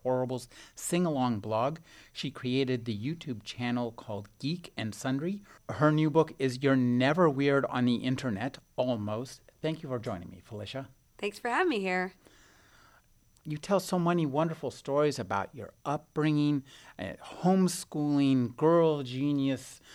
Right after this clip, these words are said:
Speaker 1: violin player and math prodigy, early online adapter, actress, the online world, Gamergate, and it's so engaging, and yet underneath all that is a really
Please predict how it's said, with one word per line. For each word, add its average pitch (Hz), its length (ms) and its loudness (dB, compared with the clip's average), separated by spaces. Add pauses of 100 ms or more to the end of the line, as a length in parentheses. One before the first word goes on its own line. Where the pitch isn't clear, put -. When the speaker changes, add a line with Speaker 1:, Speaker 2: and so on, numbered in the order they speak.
(520)
Speaker 1:
violin 147 720 4
player 147 400 4
and 113 260 0
math 165 380 4
prodigy, 135 760 -2 (120)
early 170 400 4
online 143 800 2
adapter, 123 920 -2 (480)
actress, 135 1000 -2 (560)
the 113 200 -8
online 156 580 2
world, 131 440 4 (380)
Gamergate, 147 720 2 (320)
and 123 160 -2
it's 123 180 -6
so 190 380 2 (340)
engaging, 151 760 -2 (180)
and 143 200 -4
yet 139 280 0 (280)
underneath 196 440 -2
all 127 180 -4
that 120 220 -6
is 117 100 -12
a 113 140 -8 (100)
really 240 320 -6